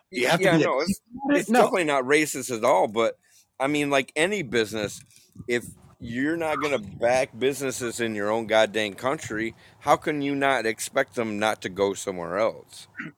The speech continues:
Speaker 1: And there's nothing wrong with going multinational. Don't get me wrong. I'm always gonna be moderately capitalist. I just think in the businesses as a business entity shouldn't have the same rights as a person, one.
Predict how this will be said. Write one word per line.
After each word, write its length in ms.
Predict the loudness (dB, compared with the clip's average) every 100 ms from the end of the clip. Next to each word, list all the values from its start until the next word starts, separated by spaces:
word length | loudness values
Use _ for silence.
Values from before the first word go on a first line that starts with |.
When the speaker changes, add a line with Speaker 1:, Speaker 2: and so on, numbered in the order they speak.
| 0
Speaker 1:
And 80 | 2
there's 160 | 4
nothing 380 | 4 4 4 4
wrong 320 | 4 6 6
with 180 | 4 2
going 200 | 4 4
multinational. 840 | 4 2 2 0 2 4 4 2 2
Don't 160 | 2
get 140 | 2 -2
me 80 | -6 0
wrong. 360 | 4 4 2 2
I'm 140 | 0 2 4
always 300 | 6 6 4
gonna 180 | 2 0
be 580 | 0 0 2 2 0 -6 _
moderately 640 | -6 2 4 6 4 0 -4
capitalist. 920 | 0 4 4 4 0 2 4 4 2
I 100 | 0
just 240 | 0 0
think 180 | 0 -2
in 100 | -6 -2
the 100 | -2
businesses 580 | 0 -2 -4 -6 -2 -2 -4 -18 -6 2
as 180 | 4
a 80 | 4
business 420 | 2 0 0 -2 -2
entity 360 | -2 0 0 2
shouldn't 360 | 0 -2 -2
have 180 | 0 0
the 80 | 0
same 240 | 0 2
rights 240 | 2 0 -2
as 100 | -8
a 60 |
person, 480 | -4 -2 0 0 0
one. 320 | 0 0 0